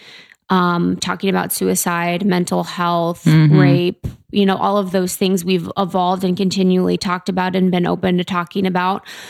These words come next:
Speaker 1: So it's like, this is part of it. And starting the conversation with you before, having the conversation,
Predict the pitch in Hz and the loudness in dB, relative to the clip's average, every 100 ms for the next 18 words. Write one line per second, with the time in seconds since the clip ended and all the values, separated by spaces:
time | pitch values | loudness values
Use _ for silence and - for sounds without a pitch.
0 | - - 214 202 202 185 196 185 190 - | -14 0 2 4 2 0 0 0 -2 -2
1 | - 180 185 214 247 196 190 - 175 185 | -4 -2 0 0 0 2 2 0 0 0
2 | 185 196 180 180 185 180 180 180 180 175 | 0 0 -2 -2 -2 2 2 2 0 0
3 | 185 190 185 175 185 185 180 185 185 180 | 0 0 -2 -2 -2 0 0 0 -2 -2
4 | 185 180 190 180 | -2 -2 0 0